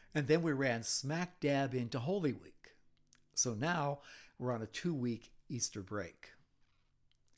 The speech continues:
At the end of this week's classes, I urged all of my students to put everything aside for the next week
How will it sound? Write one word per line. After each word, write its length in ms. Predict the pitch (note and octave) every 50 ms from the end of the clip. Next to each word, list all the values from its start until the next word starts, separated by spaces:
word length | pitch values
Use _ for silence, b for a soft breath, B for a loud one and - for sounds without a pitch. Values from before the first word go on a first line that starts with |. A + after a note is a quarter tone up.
| b b b b b b b b b b b b b b _ _ _ _
At 120 | - D3+ -
the 140 | F#3+ G3 G#3
end 140 | A#3 A#3+
of 100 | A#3+ F#3+
this 180 | G#3+ F#3+ E3+ -
week's 180 | F#3+ D#3 - -
classes, 680 | - - D3+ D3 D#3 E3 - - - - - - - _ - - _ _ B B B B B B B
I 80 | C#3 D#3
urged 380 | E3 E3 E3+ E3+ D3 - - -
all 320 | D4+ D3+ D3 F3+ G#3+ G#3+
of 80 | G3+ F#3
my 140 | F3 E3 D#3
students 580 | - - - A#2+ A2 F#2 F2 F#2 F#2 - - - - -
to 100 | - - -
put 260 | - C3 B2 A#2 - _ -
everything 520 | - - G3+ G3+ A#3 G3+ - - G3 F#3+ F3+
aside 560 | D#3+ - - - C#3 B2 B2 A#2 A#2+ B2 B2
for 140 | - - A#2+
the 100 | A#2+ A#2+
next 340 | A#2 A#2 A2+ - - - -
week 380 | C#3+ C3+ - - - - -